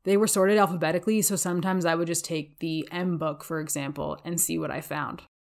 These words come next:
I also used to write little reports on what I learned.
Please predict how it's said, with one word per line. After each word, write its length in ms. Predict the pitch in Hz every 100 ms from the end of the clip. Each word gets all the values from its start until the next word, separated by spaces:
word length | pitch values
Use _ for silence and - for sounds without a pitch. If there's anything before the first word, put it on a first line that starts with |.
| _ _ _ _ -
I 120 | 185
also 240 | 208 208
used 180 | 226 208
to 60 | -
write 220 | 175 170
little 180 | 170 170
reports 420 | 156 - 156 -
on 120 | 160
what 120 | 147 139
I 100 | 131
learned. 380 | 147 120 156